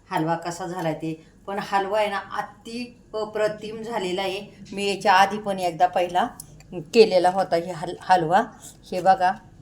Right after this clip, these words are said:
कसं वाटतं हे हलवा आता, छान. हे इथं हलवा,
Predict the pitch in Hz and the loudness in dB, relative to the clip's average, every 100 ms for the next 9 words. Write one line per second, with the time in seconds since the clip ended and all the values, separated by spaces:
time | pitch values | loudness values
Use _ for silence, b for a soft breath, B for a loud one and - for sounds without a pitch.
0 | - - - - - 196 214 185 170 - | -20 -20 -20 -20 -10 -2 4 4 2 -6
1 | 180 175 185 165 156 160 165 170 - - | -8 -6 -2 -2 0 -2 -2 -4 -8 -20
2 | - - - - 175 160 160 - - - | -20 -20 -20 -4 -2 -2 -4 -14 -20 -20
3 | - - - - - - 180 180 185 - | -20 -20 -16 -12 -12 -12 -12 -10 -10 -6
4 | 190 240 - - 160 165 | -6 -6 -6 -2 0 0